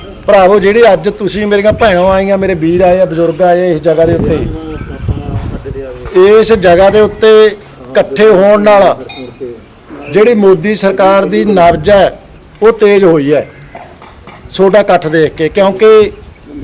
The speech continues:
ਆਪਣੇ ਕੋਲੇ ਪੱਤਰਕਾਰ ਵੀਰ ਆਏ ਆ। ਸਾਰੀ ਮੋਦੀ ਸਰਕਾਰ ਦੀ ਤੇ ਕੇਂਦਰ ਸਰਕਾਰ ਤੇ ਪੰਜਾਬ ਸਰਕਾਰ ਦੀ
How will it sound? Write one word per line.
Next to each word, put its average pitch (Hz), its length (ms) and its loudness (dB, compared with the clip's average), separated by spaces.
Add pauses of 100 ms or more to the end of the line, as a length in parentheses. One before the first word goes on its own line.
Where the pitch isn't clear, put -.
(340)
ਆਪਣੇ 196 300 0
ਕੋਲੇ 214 180 2
ਪੱਤਰਕਾਰ 208 500 0
ਵੀਰ 202 220 -4
ਆਏ 190 280 4
ਆ। 170 160 2 (1300)
ਸਾਰੀ 190 420 0
ਮੋਦੀ 196 380 0
ਸਰਕਾਰ 202 440 0
ਦੀ 214 360 -6 (260)
ਤੇ 208 80 -2
ਕੇਂਦਰ 202 400 0
ਸਰਕਾਰ 202 380 0
ਤੇ 214 140 -4
ਪੰਜਾਬ 196 340 0
ਸਰਕਾਰ 190 340 0
ਦੀ 202 120 -8